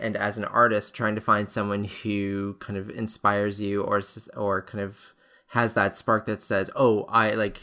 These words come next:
reading these words immediately paints a picture in my mind."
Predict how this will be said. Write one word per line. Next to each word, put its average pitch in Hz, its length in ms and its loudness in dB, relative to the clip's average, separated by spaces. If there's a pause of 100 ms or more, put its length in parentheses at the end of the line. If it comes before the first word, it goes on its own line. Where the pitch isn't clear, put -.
(160)
reading 139 440 4
these 127 260 4
words 131 340 4
immediately 117 500 2
paints 113 280 -2
a - 40 -14
picture 113 240 -4
in 101 120 -2
my 98 120 -2
mind." 95 380 -2